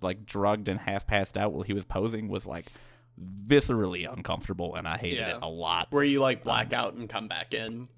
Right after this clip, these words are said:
Speaker 1: Yeah, where you're, like, laying on the floor and you move, and then he, like, yells and pushes you, and it's like, "Okay, this is, mm, this is very uncomfortable."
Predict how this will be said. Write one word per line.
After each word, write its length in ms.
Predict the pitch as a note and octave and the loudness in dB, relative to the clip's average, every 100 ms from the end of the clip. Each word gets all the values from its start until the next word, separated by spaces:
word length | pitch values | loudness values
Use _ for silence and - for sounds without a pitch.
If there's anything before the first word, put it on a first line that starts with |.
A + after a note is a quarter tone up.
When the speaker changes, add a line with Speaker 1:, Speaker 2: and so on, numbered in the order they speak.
| _ _ | _ _
Speaker 1:
Yeah, 440 | B2 C#3+ C#3+ A#2+ G2 | -2 2 4 4 4
where 120 | A2+ | 2
you're, 80 | G#2+ | 2
like, 160 | G2+ | -2
laying 240 | F2+ G2+ G2+ | 0 0 2
on 100 | G2+ | 0
the 60 | |
floor 420 | F2+ G#2 G#2 G#2 | -2 2 6 6
and 140 | G2+ G#2 | 6 2
you 80 | G#2 | 2
move, 420 | G2+ G#2+ A2 G#2 | 2 4 2 2
and 140 | G2 | 0
then 120 | F#2+ | -2
he, 100 | G#2 | -2
like, 200 | G2+ F#2+ | -4 -4
yells 380 | F2+ F#2 G2 F#2+ | -2 0 0 0
and 100 | F2+ | -2
pushes 380 | - G#2 - G2+ | 0 0 0 -2
you, 300 | G#2 G2+ F#2 | 0 2 0
and 100 | F2 | -4
it's 160 | F2 - | -8 -6
like, 240 | F#2 - | -8 -6
"Okay, 400 | G#2 G#2 F#2 F2 F#2+ | -6 -2 -2 -2 -4
this 200 | G#2+ G#2 | -4 -4
is, 280 | F#2+ - - | -6 -8 -2
mm, 300 | B2 A2+ G2 | 0 2 2
this 220 | G#2 - | 0 -2
is 100 | G#2 | -4
very 680 | A2 C3 B2+ A#2 G2+ F#2 F2+ | -6 -8 0 4 4 2 -4
uncomfortable." 720 | D#2 F2+ F2 F#2 F2+ - - | -8 -8 -8 -8 -8 -8 -10